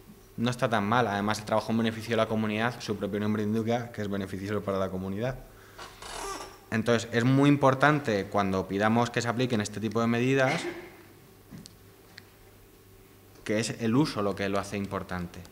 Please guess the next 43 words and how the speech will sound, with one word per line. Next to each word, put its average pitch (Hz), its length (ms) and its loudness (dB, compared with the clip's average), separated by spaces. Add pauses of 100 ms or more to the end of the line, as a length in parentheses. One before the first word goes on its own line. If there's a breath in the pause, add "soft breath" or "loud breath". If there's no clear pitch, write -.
(640 loud breath)
y - 80 -12
que 104 140 -2
no 113 240 2
funcionen 127 520 0
como 113 280 0
complementarias 107 560 0
para - 140 -4
gente 120 260 0
que 98 80 -4
está 95 180 -4
en 110 60 0
la 113 100 4
cárcel 120 440 0
y 101 60 -6
cuando 98 280 0
empieza 104 240 -2
a - 20 -6
salir 117 160 0
de 117 80 2
la 107 100 4
cárcel 117 300 0
se - 120 -8
le 90 100 -2
ponga 104 180 -2
este 107 160 -6
tipo 107 240 0
de 110 80 0
controles, 127 680 -2 (640 loud breath)
o 104 100 -2
para 98 180 2
gente 101 280 0
que 98 80 0
no 95 60 0
iba 95 80 0
a 95 40 0
pisar 101 200 -2
la 104 140 2
cárcel 117 300 0 (100)
y 101 80 -6
que 98 80 -4
ahora 90 160 0
tienen 87 260 -4
esto. - 300 -14